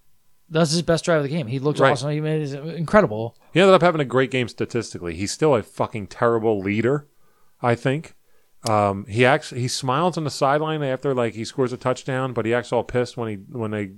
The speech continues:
Speaker 2: make a turnover. It's like, dude, you need to be a little bit more even keel. You need to be an actual,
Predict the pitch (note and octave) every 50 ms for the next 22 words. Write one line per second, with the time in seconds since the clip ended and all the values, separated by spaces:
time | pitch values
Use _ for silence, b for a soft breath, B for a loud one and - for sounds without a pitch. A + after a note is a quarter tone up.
0 | - - _ - C#3+ A#2+ A#2 A2 - - - - A2+ A2 A2 A2 A2+ A2+ G#2+ A2
1 | A2 G#2 - A#2+ A#2 - D#3+ D#3+ F#3 G#3+ B3 B3+ G#3 G#3 D3+ C#3+ C#3 C3 B2 A#2+
2 | B2+ A#2+ A#2+ B2+ C3+ D3 D#3 D#3 C3+ B2 B2 B2+ B2 B2 A#2 B2 A2 - - A#2
3 | A2 G#2+ G#2+ G#2 G2+ - b b b b b b b b b b - C3 C#3 D#3+
4 | D#3+ D3 C3+ C#3+ C3+ C3 B2 A#2+ A#2 A#2 A2 - - B2 A#2+ A#2 A2+ A2 G#2 b